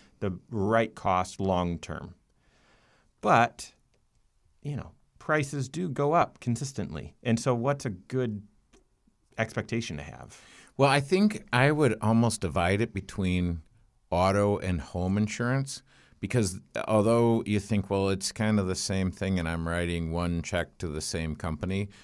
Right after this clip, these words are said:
Speaker 2: it's two totally separate things. So there, there, typically when you look at your car insurance, there are factors that cause your rates to go up that you may or may not be aware of.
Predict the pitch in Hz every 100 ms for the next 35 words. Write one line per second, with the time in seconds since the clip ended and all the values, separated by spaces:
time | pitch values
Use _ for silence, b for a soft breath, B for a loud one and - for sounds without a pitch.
0 | B - 92 - - 107 101 95 - 92
1 | 98 98 98 92 - 95 - 110 - 117
2 | 123 127 - b b b b - 117 135
3 | 147 143 - _ - 123 117 113 - -
4 | b b b b b _ - - _ _
5 | _ - - - 190 185 - 113 104 104
6 | 104 107 104 104 110 120 123 101 101 95
7 | - 135 151 139 101 - 98 90 90 -
8 | - b b - 117 120 110 104 - 131
9 | 147 139 113 104 95 104 - - 110 110
10 | 110 107 104 - 95 92 87 101 101 -
11 | - - 107 90 98 90 87 - 117 85
12 | - - b b - 87 101 95 95 101
13 | 104 101 90 90 90 92 95 - 92 87
14 | 80 82 90 113 127 123